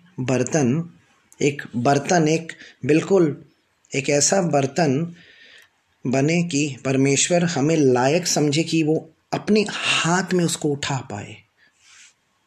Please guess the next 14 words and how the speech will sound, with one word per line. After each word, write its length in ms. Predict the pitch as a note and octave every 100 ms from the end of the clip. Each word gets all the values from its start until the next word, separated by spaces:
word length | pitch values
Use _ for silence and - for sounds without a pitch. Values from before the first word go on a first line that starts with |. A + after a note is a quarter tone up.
| _ _ _ _ _ _ _ _ _ _ _ _ _ _ -
बर्तन 420 | A#2+ A#2 - D#3+
तो 140 | F3 F3+
है 260 | F3+ G#3
हम, 400 | G#3 D3 G2+ - _ _ _ _ _ _ _ _ _ _ _
पर 80 | C3
यहाँ 200 | C3+ D3
पे 140 | C#3
सवाल 420 | E3+ - C3+ D3+ F3
ये 220 | E3+ E3
है 140 | E3+
कि 200 | F3 E3+
हम 320 | F3 F3 F3 - - - _ _ _ _ _ _ _ _ _ _ _ _ _ _ _ _
ऐसा 320 | C3 C3+ -
बने 480 | G3 D#3 E3+ F3 -